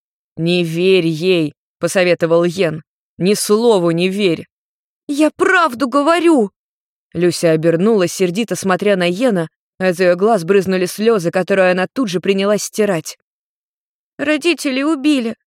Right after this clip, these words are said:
дом разграбили, вернуться мне некуда. Вот и ошиваюсь здесь, потому что это единственное безопасное место". "Боже, мне так жаль",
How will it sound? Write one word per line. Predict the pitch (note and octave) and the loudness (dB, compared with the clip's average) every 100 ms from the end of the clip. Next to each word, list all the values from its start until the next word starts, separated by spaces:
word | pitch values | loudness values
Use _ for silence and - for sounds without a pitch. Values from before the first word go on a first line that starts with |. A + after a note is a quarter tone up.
| _ _ | _ _
дом | D4+ G4 D4+ | -2 0 0
разграбили, | C#4+ D#4+ D#4 F4+ D#4+ C4 B3+ | 0 -2 -2 0 0 -2 -4
вернуться | C#3+ D#4+ E4+ F4+ E4+ D4+ | -6 -4 -4 -4 -6 -8
мне | C#4 D4 | -8 -8
некуда. | D4+ C#4+ - C3+ - - _ _ _ _ - | -6 -6 -8 -12 -12 -16 _ _ _ _ -2
Вот | G#4 F#4 | 0 2
и | |
ошиваюсь | F4 - F#4 F4 D#4 D4 | 0 0 0 2 2 0
здесь, | C#4 F#4+ - | 0 -2 -2
потому | C#4 D#4+ F4+ | -2 -2 -2
что | - F4+ | -2 -2
это | F4 | 0
единственное | F4 F4 B4 G#4 D#4 C#4+ C#4+ | -2 0 0 0 -6 -6 -4
безопасное | D#4+ F4+ F4+ A4+ - D#4+ D#4+ | -2 0 0 -2 -2 -6 -4
место". | F#4 F#4 D4+ - B3+ - _ _ _ _ _ _ _ _ _ _ _ _ - | -2 -2 -2 -6 -10 -10 _ _ _ _ _ _ _ _ _ _ _ _ -14
"Боже, | A3 A3 G#3+ G#3+ G3 _ _ _ _ _ B3+ | -8 -6 -6 -10 -14 _ _ _ _ _ -4
мне | A#3+ | -4
так | - B3 - - | -4 -6 -8 -8
жаль", | - C#4 A#3 | -6 -4 -6